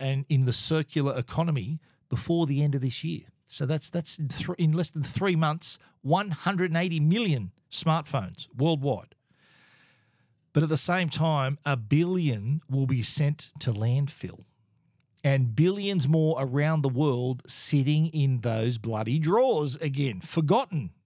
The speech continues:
in drawers, in your closet, in your cupboard, wherever you store your stuff, we need to get 'em out of there, either recycle them, sell them, repurpose them, whatever you need to do. Now, more than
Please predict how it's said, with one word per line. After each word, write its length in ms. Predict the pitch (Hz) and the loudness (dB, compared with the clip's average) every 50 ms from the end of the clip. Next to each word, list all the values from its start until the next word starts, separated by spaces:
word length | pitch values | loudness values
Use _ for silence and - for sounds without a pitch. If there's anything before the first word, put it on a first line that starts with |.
| _ | _
in 160 | - 139 135 127 | 2 2 2 2
drawers, 560 | - - 175 220 247 240 160 135 123 113 123 | 2 2 2 2 2 2 0 -2 -2 -2 0
in 140 | 151 147 165 | 0 0 0
your 100 | 180 160 | -2 -2
closet, 380 | - 190 233 233 165 175 156 | -2 0 0 0 0 0 -2
in 100 | 156 156 | -2 -2
your 80 | 160 151 | -2 0
cupboard, 380 | - 208 226 185 151 135 117 | 0 0 0 0 -2 -2 0
wherever 280 | 127 156 196 233 247 247 | 0 2 2 2 2 2
you 140 | 247 220 175 | 2 0 0
store 360 | - - - 220 220 220 214 | 0 0 2 2 2 2 2
your 120 | 190 165 | 2 0
stuff, 640 | 143 - - - - 208 180 202 190 - - - - _ _ _ _ _ _ _ _ _ _ _ _ _ _ _ _ _ _ _ | 0 -2 -2 -2 -2 0 0 0 -2 -2 -8 -18 -20 _ _ _ _ _ _ _ _ _ _ _ _ _ _ _ _ _ _ _
we 160 | - 139 139 | 0 2 2
need 180 | 139 143 139 127 | 4 2 2 0
to 80 | 131 | 0
get 140 | 120 131 135 | 0 0 0
'em 100 | 131 127 | 0 0
out 160 | 131 131 135 | 0 0 -2
of 80 | 127 117 | -2 -2
there, 240 | 110 113 120 143 151 - | -2 -2 -2 -2 -4 -4
either 220 | - 127 131 123 117 | -2 -2 -2 -2 -2
recycle 600 | 113 131 143 131 - - 131 120 120 - 117 110 | -2 -2 -2 -2 -2 -2 -2 -2 -4 -4 -6 -6
them, 220 | 120 120 120 123 - | -4 -4 -4 -6 -8
sell 360 | - - - - 139 131 131 | -8 -6 -4 -2 -2 -2 -2
them, 300 | 123 131 120 117 123 127 - - | -2 -4 -4 -4 -6 -8 -6 -4
repurpose 600 | 123 127 123 - - 135 123 123 - 113 - - | -2 -2 -2 -2 -2 -4 -2 -4 -6 -6 -6 -4
them, 280 | - 120 110 113 117 151 | -4 -4 -4 -4 -4 -6
whatever 260 | 123 113 123 123 113 | -4 -4 -4 -2 -2
you 60 | 113 110 | -2 -2
need 200 | 113 117 110 98 | -2 -4 -4 -4
to 80 | 110 | -4
do. 240 | 104 120 123 101 78 - _ _ _ _ - - _ - | -2 -2 -2 -2 -4 -10 _ _ _ _ -20 -20 _ 0
Now, 120 | 131 131 | 2 4
more 220 | 139 160 185 220 220 | 6 6 6 4 2
than 180 | 214 247 269 | 0 -2 -2